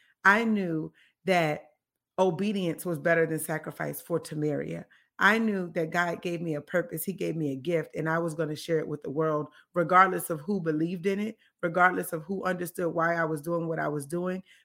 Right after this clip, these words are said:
because I know what God put in my heart. He's not gonna give your vision to someone else and have them tell you what to do. He's gonna show it to you as well. So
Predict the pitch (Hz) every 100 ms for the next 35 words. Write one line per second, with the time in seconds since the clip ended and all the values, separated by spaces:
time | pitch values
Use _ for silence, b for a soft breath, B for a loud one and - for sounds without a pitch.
0 | - 170 185 - - 185 190 175 165 160
1 | 160 156 160 170 151 165 165 147 147 -
2 | _ _ b b b b 247 269 269 220
3 | 214 196 160 202 180 180 165 175 165 165
4 | 165 - 170 165 160 170 170 156 165 165
5 | 156 175 165 - 160 160 180 160 156 -
6 | 151 190 175 170 202 190 170 156 175 156
7 | - 165 156 151 147 151 151 - - b
8 | b b - 220 185 160 156